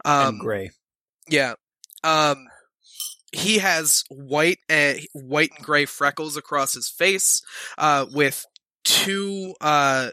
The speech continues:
Speaker 1: red and blue triangles on either side of his face, like patterning. Um,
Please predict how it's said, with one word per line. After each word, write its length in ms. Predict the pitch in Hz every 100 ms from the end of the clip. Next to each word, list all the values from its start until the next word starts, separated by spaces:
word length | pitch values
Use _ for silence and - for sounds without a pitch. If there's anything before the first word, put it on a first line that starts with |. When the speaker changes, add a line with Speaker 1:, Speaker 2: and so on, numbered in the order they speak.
| _ _ -
Speaker 1:
red 480 | 131 139 151 160 156 -
and 400 | 143 135 - - _ _ _
blue 360 | 143 143 143 143
triangles 760 | - 139 135 147 147 151 147
on 160 | 135 -
either 300 | 127 131 127
side 300 | - 131 127
of 80 | 123
his 180 | 120
face, 340 | - 127 135 -
like 140 | 127 -
patterning. 560 | - 127 139 156 180 185 _ - - - -
Um, 260 | - 151 139